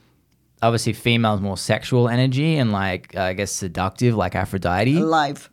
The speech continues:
Speaker 2: force.
Speaker 1: Life force?
Speaker 2: Remember, the, the, the origin of that is
Speaker 1: Mm, okay, yep.
Speaker 2: everybody likes to feel more alive.
Speaker 1: Yeah. And then they can, so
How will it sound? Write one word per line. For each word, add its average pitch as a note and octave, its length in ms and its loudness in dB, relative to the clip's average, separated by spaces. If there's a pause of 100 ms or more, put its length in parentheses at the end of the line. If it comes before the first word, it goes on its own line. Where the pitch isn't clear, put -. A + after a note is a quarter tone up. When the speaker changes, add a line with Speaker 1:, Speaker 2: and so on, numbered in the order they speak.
Speaker 2:
force. B2 600 -10
Speaker 1:
Life G2 260 -2
force? C3+ 300 4
Speaker 2:
Remember, F#3 300 0
the, B2 340 -2
the, C#3 280 -2
the - 200 -4
origin F#3+ 720 2
of A#2 220 -6
that F2+ 260 -4
is - 460 -16 (220)
Speaker 1:
Mm, A#2+ 640 2
okay, G2+ 260 2
yep. A2 240 2 (320)
Speaker 2:
everybody G3 500 0
likes F#3 280 0
to F#3 100 -6
feel F3+ 180 -6
more D#3+ 240 -4
alive. C#3+ 640 -4 (260)
Speaker 1:
Yeah. F2+ 680 -4 (400)
And A2 100 -2
then G#2+ 120 0
they G#2+ 120 2
can, G#2 400 -4
so G#2 500 4